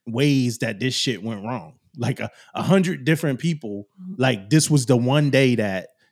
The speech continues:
Speaker 1: they didn't check this. Uh, this was the one day that they didn't do that. And, uh, I mean, and it always happened. Like, whenever si-, something go wrong, like, under my watch or something, be like, "Damn, this was the one day that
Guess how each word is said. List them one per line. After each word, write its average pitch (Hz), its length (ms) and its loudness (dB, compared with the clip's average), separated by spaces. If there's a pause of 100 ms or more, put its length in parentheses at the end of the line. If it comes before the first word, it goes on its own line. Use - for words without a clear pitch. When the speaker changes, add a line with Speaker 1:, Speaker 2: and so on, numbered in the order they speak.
(120)
Speaker 1:
they 139 160 4
didn't 123 300 2
check 123 280 -2 (420)
this. 92 400 -8 (460)
Uh, 117 60 0
this 139 200 4
was 131 100 0
the 127 80 2
one 135 260 2
day 131 180 4
that 113 200 0
they 117 140 2
didn't 117 260 0
do 127 160 6
that. 117 180 2
And, 151 260 4
uh, 143 160 2
I 151 40 2
mean, 151 180 0
and 147 80 2
it 160 80 4
always 180 240 4
happened. 117 260 0
Like, 117 240 -2 (480)
whenever 160 560 4
si-, 143 260 -2
something 139 260 0
go 135 120 4
wrong, 135 200 0
like, 120 100 -4
under 110 180 -4
my 143 160 -2
watch 131 240 0
or 120 40 -6
something, 131 200 -8
be 107 60 -8
like, 85 160 -12
"Damn, 120 200 -8
this 165 140 -4
was 107 120 -4
the 87 100 -10
one 139 300 -6
day 131 200 -2
that 98 180 -8